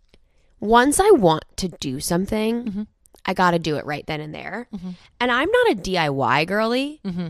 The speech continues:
Speaker 1: but I am a,
Speaker 2: Mm-mm. Mm-hmm.
Speaker 1: I'm not. I'm not a D I Y girly.
Speaker 2: What makes you not a D I Y girly? You
Speaker 1: Let me
Speaker 2: feel
Speaker 1: tell
Speaker 2: that.
Speaker 1: you.
Speaker 2: Okay.
Speaker 1: <laughs> I am just a, like, I need instant gratification. I want it done right now.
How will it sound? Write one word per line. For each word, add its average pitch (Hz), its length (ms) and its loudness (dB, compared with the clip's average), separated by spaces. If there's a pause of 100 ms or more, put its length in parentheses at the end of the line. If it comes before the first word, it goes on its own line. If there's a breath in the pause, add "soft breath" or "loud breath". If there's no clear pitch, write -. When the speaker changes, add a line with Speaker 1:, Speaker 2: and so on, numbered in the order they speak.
(120)
Speaker 1:
but 220 120 0
I 220 120 2
am 220 280 0
a, 185 320 -2 (140)
Speaker 2:
Mm-mm. 170 340 -14
Mm-hmm. 220 340 -6 (200)
Speaker 1:
I'm 208 160 2
not. 143 320 -2 (160)
I'm 202 160 -2
not 170 260 2
a 233 60 -6
D 220 160 -6
I 196 80 0
Y 151 220 -2
girly. 202 380 -2
Speaker 2:
What 269 120 0
makes 294 240 -10
you 269 60 -10
not 262 200 -6
a 269 60 -6
D 254 140 -6
I 254 80 -4
Y 302 180 -6
girly? - 300 -10
You 208 60 -6
Speaker 1:
Let 180 120 -2
me 180 80 -4
Speaker 2:
feel 202 140 0
Speaker 1:
tell 277 80 0
Speaker 2:
that. - 320 -6
Speaker 1:
you. 185 60 -4
Speaker 2:
Okay. 233 300 -14 (120)
Speaker 1:
<laughs> - 500 -4 (340 loud breath)
I 254 680 6 (560)
am 226 220 0 (120)
just 208 340 -2
a, 202 80 0
like, 175 240 -4
I 180 280 0
need 175 440 -6
instant 170 340 -8
gratification. 170 540 -8
I 196 120 -6
want 165 260 -8
it - 60 -12
done 170 160 -6
right 160 140 -6
now. 170 300 -4